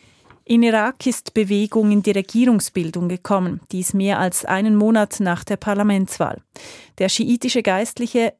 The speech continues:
Moqtada al-Sadr und der bisherige Regierungschef Haider al-Abadi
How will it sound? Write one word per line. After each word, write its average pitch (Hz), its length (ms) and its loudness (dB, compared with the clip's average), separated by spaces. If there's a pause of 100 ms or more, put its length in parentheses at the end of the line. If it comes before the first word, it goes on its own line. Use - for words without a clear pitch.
Moqtada 196 800 -2
al-Sadr 185 720 -2 (160)
und - 400 -2
der 190 120 2
bisherige 202 580 0
Regierungschef 196 760 -2
Haider 180 380 -2
al-Abadi 180 680 0